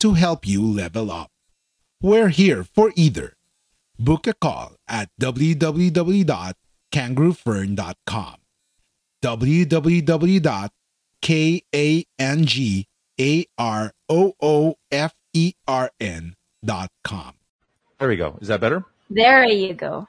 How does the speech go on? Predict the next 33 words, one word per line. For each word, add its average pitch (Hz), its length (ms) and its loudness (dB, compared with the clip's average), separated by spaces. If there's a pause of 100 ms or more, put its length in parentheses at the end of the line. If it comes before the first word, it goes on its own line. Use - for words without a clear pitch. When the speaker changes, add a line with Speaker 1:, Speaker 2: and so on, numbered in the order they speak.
Speaker 2:
Awesome. 107 440 0
Speaker 3:
Yes. 90 100 0
Speaker 2:
I 110 60 2
apologize. 90 600 -2
I 85 60 2
Speaker 3:
Yes, 104 100 2
Speaker 2:
apologize. 76 560 -6
Um, 247 840 -2 (220)
Speaker 3:
<laughs> - 220 -20
Speaker 2:
uh, 95 320 2
hello 123 240 4
from 135 200 0
yesterday. 123 600 2 (100)
Uh, 92 120 -2
for 101 120 -4
those 98 220 -2
of 92 100 -8
you 95 140 -6
joining 92 340 -6
us 87 160 -8
from 92 220 -6
Australia, 104 720 -4
uh, 85 280 -6
I 87 180 -6
am 85 100 -6
here 87 240 -6
in 82 100 -8
the 76 80 -16
States 92 300 -6
on 80 80 -8
the 82 80 -6
West 123 200 -2
Coast. 82 300 -6